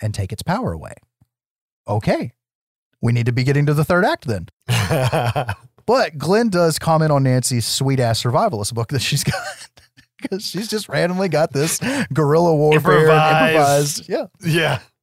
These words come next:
Speaker 1: And it was a, an actual book. <laughs>
Speaker 2: And Wes in an interview is like, "I don't know what it is with me and booby traps. I did it in Last House on the Left. I just love 'em."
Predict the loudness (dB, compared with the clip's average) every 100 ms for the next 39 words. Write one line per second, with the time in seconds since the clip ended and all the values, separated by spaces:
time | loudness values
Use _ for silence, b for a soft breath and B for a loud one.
0 | _ 0 2 2 -2 -4 -2 0 0 0
1 | 0 0 -2 -4 -14 _ _ _ _ _
2 | -20 -20 -20 -20 -16 -10 -6 0 2 2
3 | 0 -2 -2 -2 -2 -2 -2 -4 -2 -2
4 | -2 -2 0 0 0 -2 -2 -8 -8 -6
5 | -8 -8 -6 -2 -2 -2 -4 -2 -2 -2
6 | -2 -2 -2 -2 -6 -4 -4 -2 -2 -4
7 | -6 -6 -6 -2 0 -2 -6